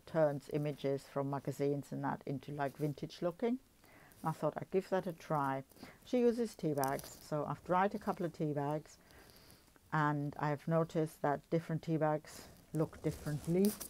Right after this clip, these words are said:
as it were. These are just ordinary English breakfast tea bags. These are good old Yorkshire tea bags, which have to be cut, I suppose, because of the,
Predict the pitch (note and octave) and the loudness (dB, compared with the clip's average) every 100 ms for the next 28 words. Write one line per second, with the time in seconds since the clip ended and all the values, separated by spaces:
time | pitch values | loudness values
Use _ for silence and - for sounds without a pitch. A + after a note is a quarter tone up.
0 | - D3 - C#3+ C#3+ E3+ E3+ - - - | -8 -8 -6 -4 0 0 -2 -12 -20 -20
1 | - - - - - - - - E3 E3 | -20 -20 -18 -16 -14 -14 -16 0 4 4
2 | E3 C#3+ D3+ D3 - - - _ - D3 | 2 2 2 0 -2 -20 -20 _ 2 4
3 | C#3+ C#3+ C#3+ C#3+ C#3+ C#3+ C3 - - - | 4 2 0 2 2 0 -4 -12 -16 -16
4 | - E3 D3+ C#3+ C#3 - - D#3 - - | -6 -2 0 0 -2 -4 0 0 0 -8
5 | B2 A2+ - - - _ - D3+ D3 E3+ | -8 -8 -12 -20 -20 _ -6 -2 2 2
6 | D4 - - _ _ - - - - - | 0 -4 -20 _ _ -20 -20 -18 -20 -20
7 | - - - - - F#3+ F#3 - E3+ E3 | -20 -20 -20 -14 0 2 2 2 2 4
8 | E3 D#3+ - - F3+ E3+ D#3+ C#3+ D3+ F3+ | 0 -4 -10 2 6 6 6 2 4 4
9 | E3 - - C#3+ - D3 D3+ D#3 - D#3 | 4 0 -4 -2 -2 0 2 0 -2 -6
10 | - - - - G3+ - - E3 E3 - | -6 -16 -12 -4 -6 -6 -8 -6 -6 -8
11 | - - D3+ - - D#3+ D#3 - - D#3+ | -10 -8 -8 -10 -2 0 2 -2 -8 -6
12 | D#3 - D3 D3+ | -6 -6 -4 -2